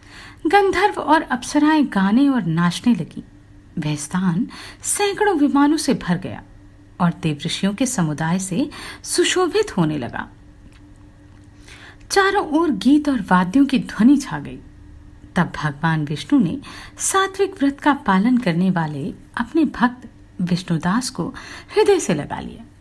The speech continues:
और उन्हें अपने ही जैसा रूप देकर वे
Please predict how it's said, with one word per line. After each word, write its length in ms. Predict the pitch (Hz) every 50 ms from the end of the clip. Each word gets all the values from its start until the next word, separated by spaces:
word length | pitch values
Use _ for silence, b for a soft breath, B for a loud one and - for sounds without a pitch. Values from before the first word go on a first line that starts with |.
| - - - - - - -
और 220 | 180 160 160 165 -
उन्हें 420 | - 160 135 160 262 277 190 254 285 B B B B B B B B -
अपने 320 | 302 294 294 - 339 392
ही 180 | 415 - - 415
जैसा 320 | 392 381 381 381 - 392
रूप 280 | 370 - 240 254 262 - - -
देकर 320 | 170 156 - - - - - - - - - -
वे 400 | 185 165 - 147 143 226 302 302